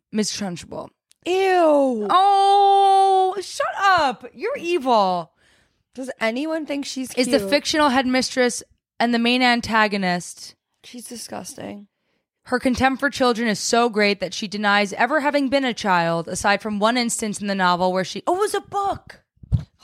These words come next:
Speaker 2: It's by, it's by, um,
Speaker 1: Oh, Roald Dahl. Roald Dahl.
Speaker 2: Duh.
Speaker 1: In the novel where she claimed she was not a child for very long and became a woman very fast,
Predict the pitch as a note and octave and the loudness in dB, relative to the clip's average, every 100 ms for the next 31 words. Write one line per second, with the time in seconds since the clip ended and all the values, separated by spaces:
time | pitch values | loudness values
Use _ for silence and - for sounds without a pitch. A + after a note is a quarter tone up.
0 | - - C#4+ - F4 F4+ - - - E4+ | -16 -4 -4 2 0 0 -8 -8 0 2
1 | F4 E4+ E4 D#4+ D4+ D#4 D#4 C#4 F#3+ D#3+ | 4 4 2 2 0 0 -4 -6 -8 -10
2 | _ G#3+ A3+ A3 G3 E3 B3+ D4+ C4 A3 | _ -10 -8 -4 -4 -6 -2 0 2 2
3 | B3 B3+ _ - B3 B3+ B3+ B3+ C4+ B3+ | 0 -6 _ -8 -2 2 4 2 0 -2
4 | B3 - A#3+ A#3 A#3+ A3 A3+ A#3+ B3+ B3 | -4 -6 -6 -4 -4 -2 0 0 -2 2
5 | A3+ A3+ A#3 G#3 G#3 G#3 G3+ G3+ G3 G#3+ | 2 2 0 2 2 2 0 0 -4 -4
6 | G#3 G3 G3 G3 F#3 F#3 - F3 E3+ E3+ | -2 0 -2 0 0 0 0 2 2 0
7 | - | -6